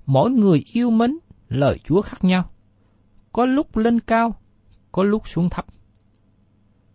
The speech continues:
Có một số người còn dùng những từ ngữ ra vẻ đạo đức để che đậy sự thiếu sót, sự yếu đuối của họ, trong khi họ thật sự chống nghịch với lời của Ngài.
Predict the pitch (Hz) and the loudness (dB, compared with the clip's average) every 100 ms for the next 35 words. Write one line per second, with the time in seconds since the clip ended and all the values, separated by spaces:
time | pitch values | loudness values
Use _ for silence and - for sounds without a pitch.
0 | _ _ _ _ _ - 294 202 - 339 | _ _ _ _ _ -4 0 0 0 0
1 | 269 190 170 139 - 160 160 175 156 160 | 4 4 4 2 -2 0 4 4 4 2
2 | 226 - 165 143 127 113 117 220 240 214 | -2 -2 2 2 4 2 2 0 -2 -2
3 | 98 180 98 90 127 220 - - - 123 | -4 -4 -4 -2 -2 -2 -6 -18 -10 -10
4 | 143 - 240 233 104 120 - 92 - - | -10 -8 -2 -2 -2 -4 -6 -10 -8 -4
5 | 285 - _ _ - - 233 - - _ | -4 -6 _ _ -14 -2 -2 -2 -12 _
6 | _ - - - 240 349 330 - 214 95 | _ -18 -14 -4 0 2 2 2 -2 -2
7 | 160 - _ _ - - - 220 196 226 | -6 -10 _ _ -20 -10 -4 -2 -2 -4
8 | 202 - 87 87 - - - - 87 95 | -4 -6 -8 -8 -10 -14 -12 -6 -6 -8
9 | - _ - _ 226 311 254 180 - - | -14 _ -20 _ -4 0 0 0 -4 -20
10 | - 190 160 95 - 117 104 | -10 -4 -4 -4 -4 -2 -2